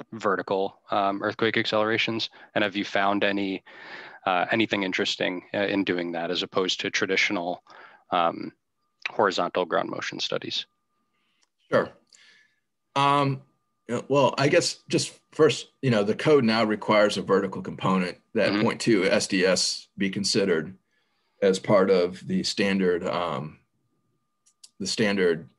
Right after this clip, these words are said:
Speaker 2: uh, code equations, the load combination equations in A S C seven. But to your, to your point, yeah, we have, um,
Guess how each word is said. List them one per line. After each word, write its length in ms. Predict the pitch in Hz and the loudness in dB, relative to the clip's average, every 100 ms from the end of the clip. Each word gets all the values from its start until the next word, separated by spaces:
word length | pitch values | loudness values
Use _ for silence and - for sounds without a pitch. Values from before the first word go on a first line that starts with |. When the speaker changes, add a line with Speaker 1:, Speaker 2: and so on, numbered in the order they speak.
| - | -8
Speaker 2:
uh, 320 | 90 71 62 55 53 _ _ _ _ _ _ - | -4 -2 -2 -6 -12 _ _ _ _ _ _ -6
code 240 | - 98 | 2 2
equations, 680 | 92 - 90 95 - - - - _ | 2 0 0 0 -2 -8 -10 -14 _
the 80 | - | -4
load 200 | 90 92 | 0 0
combination 500 | 95 87 78 76 - | 0 -4 -2 -4 -4
equations 460 | 80 - - 87 - | -6 -6 -6 -6 -6
in 60 | |
A 100 | 67 | -6
S 120 | 53 | -4
C 100 | - | -4
seven. 480 | - - 101 90 92 - - - - _ _ - | -4 2 2 0 -6 -14 -20 -20 -20 _ _ 0
But 380 | 127 107 - - | 2 4 0 0
to 120 | 127 | 2
your, 180 | 117 98 - | 4 2 -4
to 100 | - | -2
your 100 | 107 | 0
point, 460 | 98 135 135 117 - _ | 0 0 2 2 -2 _
yeah, 200 | 113 107 | 0 2
we 220 | 98 117 | 2 2
have, 340 | 113 147 131 110 | 4 4 4 4
um, 480 | 107 101 95 92 | 4 4 0 -2